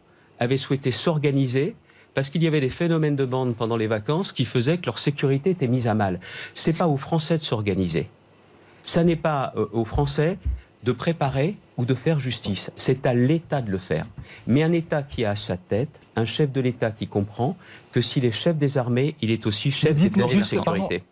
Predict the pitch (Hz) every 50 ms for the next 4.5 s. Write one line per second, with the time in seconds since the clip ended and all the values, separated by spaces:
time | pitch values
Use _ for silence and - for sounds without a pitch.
0 | - 143 143 170 - 151 156 131 143 165 180 156 151 135 - - 120 101 98 110
1 | 127 120 131 127 127 127 135 131 123 104 92 98 101 101 98 113 120 113 - 113
2 | 98 107 110 110 104 120 120 127 123 143 165 165 135 - - 107 98 98 101 -
3 | - - 131 131 - 101 87 - 98 90 - - 104 98 95 92 90 - 101 104
4 | 117 - - - 95 87 - - -